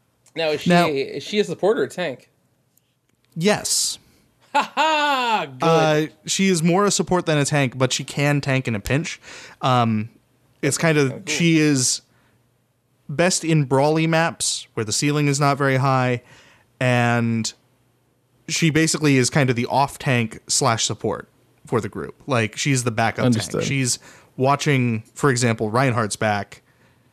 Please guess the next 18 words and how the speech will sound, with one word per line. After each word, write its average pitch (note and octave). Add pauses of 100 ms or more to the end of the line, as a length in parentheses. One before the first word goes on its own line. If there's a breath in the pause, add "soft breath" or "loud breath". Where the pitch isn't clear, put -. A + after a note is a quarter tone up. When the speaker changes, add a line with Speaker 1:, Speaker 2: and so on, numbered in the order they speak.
(120 soft breath)
Speaker 2:
to A2+
Speaker 1:
Yeah. B2
Speaker 2:
catch A2+
people A#2+
who B2
are A#2
coming A#2
in, G#2+
has A#2
a G#2+
shield, G#2+
can A2
soak G#2+
some G#2
damage. G2+ (520 soft breath)
Um, G#2+ (720 loud breath)
yeah, D3+
it's, E3